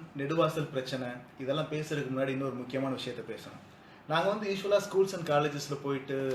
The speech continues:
பசங்களுக்கான சயின்ஸ் எக்ஸ்பெரிமெண்ட்லாம் சொல்லிக் கொடுக்குற வழக்கம். கடந்த ஒரு வாரமா இந்த மாதிரி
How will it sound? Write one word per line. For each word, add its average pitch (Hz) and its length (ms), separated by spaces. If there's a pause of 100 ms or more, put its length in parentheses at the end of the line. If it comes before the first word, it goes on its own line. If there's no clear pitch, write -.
(120)
பசங்களுக்கான 139 600
சயின்ஸ் 139 300
எக்ஸ்பெரிமெண்ட்லாம் 127 540
சொல்லிக் 127 180
கொடுக்குற 113 260
வழக்கம். 110 340 (500)
கடந்த 185 500
ஒரு 165 200
வாரமா 190 380
இந்த 156 160
மாதிரி 156 220